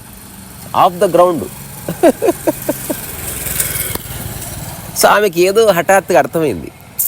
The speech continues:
ఎందుకంటే అది హార్డ్ హిట్టింగ్గా లేదు, చెప్పినట్లేదు, సలహా ఇచ్చినట్లేదు, something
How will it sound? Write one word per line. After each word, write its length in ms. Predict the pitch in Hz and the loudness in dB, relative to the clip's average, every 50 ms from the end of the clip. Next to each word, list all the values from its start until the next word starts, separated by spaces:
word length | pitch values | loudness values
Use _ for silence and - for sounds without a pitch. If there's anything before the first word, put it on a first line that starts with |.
| - _ - - - - - - - - - - - - - - - - - - - - - | -6 _ -20 -20 -20 -20 -20 -20 -20 -20 -20 -20 -20 -20 -20 -20 -20 -20 -20 -20 -16 -4 -2
ఎందుకంటే 320 | 135 151 170 170 156 175 | 0 2 2 4 6 6
అది 300 | 160 147 147 139 131 - | 4 6 4 0 0 0
హార్డ్ 280 | 123 120 127 127 147 151 | 0 2 4 4 4 4
హిట్టింగ్గా 360 | 160 135 - 147 139 135 131 | 2 0 0 0 4 4 4
లేదు, 300 | 127 123 120 117 123 127 | 6 6 4 4 2 0
చెప్పినట్లేదు, 680 | 123 - - 110 - 135 131 123 - - 120 117 117 113 | 0 -2 -6 -4 0 0 0 0 0 0 -2 -2 0 -2
సలహా 280 | - - 117 120 123 | -2 -2 0 2 4
ఇచ్చినట్లేదు, 720 | 123 120 107 - - - 110 95 - - 113 120 123 131 - - - - - - - - - - - - | 2 2 2 -2 -8 -8 -8 -8 -4 -4 -4 -2 -2 -4 -8 -10 -20 -20 -20 -20 -20 -20 -16 -8 0 0
something 380 | 180 196 202 - 233 208 160 | 0 0 0 0 2 2 2